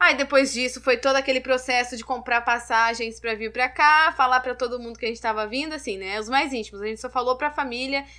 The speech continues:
e amigos próximos que a gente estaria vindo pra cá. E a ansiedade, né? De segurar até o dia, porque também tinha aquela coisa, "Ai, meu Deus, vai dar certo, não vai?" Aquele frio na barriga.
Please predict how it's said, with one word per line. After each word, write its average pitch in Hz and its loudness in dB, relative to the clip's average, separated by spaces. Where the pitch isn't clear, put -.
e 247 0
amigos 262 -2
próximos 233 2
que 233 -8
a 220 -6
gente 226 -10
estaria 220 -6
vindo 214 -12
pra 208 -12
cá. 214 0
E 330 2
a 392 6
ansiedade, 233 4
né? 339 4
De 359 -12
segurar 277 4
até 302 0
o 330 0
dia, 277 -4
porque 311 -6
também 302 -6
tinha 320 -6
aquela 294 2
coisa, 240 -4
"Ai, 262 2
meu 294 -8
Deus, 269 0
vai 254 -2
dar 247 -2
certo, 262 0
não 240 -14
vai?" 262 6
Aquele 262 -6
frio 262 -8
na 254 -2
barriga. 240 0